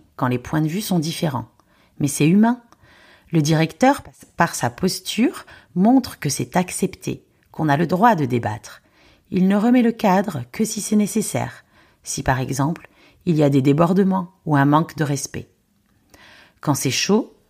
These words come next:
ça peut être ajourné aussi. C'est une façon que le directeur a de montrer ce qui n'est pas accepté dans de telles conditions et de dire que le sujet sera abordé plus calmement par la suite. Il montre les limites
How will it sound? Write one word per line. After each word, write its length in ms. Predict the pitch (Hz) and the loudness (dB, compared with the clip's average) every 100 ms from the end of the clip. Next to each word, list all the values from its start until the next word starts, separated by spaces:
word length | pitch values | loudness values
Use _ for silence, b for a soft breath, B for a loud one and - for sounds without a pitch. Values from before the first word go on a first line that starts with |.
| - | -6
ça 160 | - 147 | -2 0
peut 140 | 131 | -2
être 220 | 120 - - | -4 -4 0
ajourné 520 | 190 185 226 247 190 | 2 4 4 4 4
aussi. 440 | 156 - 143 135 _ _ b b b b b - | 0 -4 -10 -10 _ _ b b b b b -6
C'est 240 | 196 180 | -4 2
une 80 | 175 | 2
façon 480 | 160 143 - 294 - - | 2 0 0 -2 -2 0
que 100 | 165 | 2
le 120 | 147 | 2
directeur 720 | 143 127 - - 185 240 - - | 0 -6 -6 0 0 0 -6 -4
a 100 | 151 | 0
de 100 | 143 | 2
montrer 600 | 143 147 - 214 294 - b b b b b - | 2 0 0 -2 -2 -6 b b b b b -12
ce 160 | - 185 | -4 -4
qui 160 | - | 0
n'est 100 | 143 | 0
pas 280 | 123 208 220 | 4 4 4
accepté 680 | 233 - 214 - - 160 214 | 2 0 -4 -2 0 2 4
dans 120 | 139 | 2
de 100 | 117 | -2
telles 320 | - 151 160 | -2 0 0
conditions 560 | - 190 190 - - - _ _ _ _ _ - | 2 2 2 -4 -8 -12 _ _ _ _ _ 0
et 80 | 175 | 2
de 100 | 147 | 2
dire 460 | 131 135 269 - | 2 2 0 0
que 80 | - | 0
le 100 | 139 | 0
sujet 380 | 139 - 123 139 | 0 -4 -4 -4
sera 280 | - - 131 | -6 -2 0
abordé 460 | 107 113 127 - - | 0 -2 -4 -6 -8
plus 200 | - 233 | -4 0
calmement 480 | 220 196 190 156 147 | 2 4 4 2 0
par 160 | 139 | -2
la 100 | 120 | -4
suite. 480 | 113 - - - - _ _ _ _ _ _ - | -6 -10 -14 -16 -18 _ _ _ _ _ _ 0
Il 160 | 202 | 6
montre 300 | 262 359 - | 6 4 2
les 100 | 180 | 2
limites 540 | 147 156 151 147 - | 2 2 2 0 -8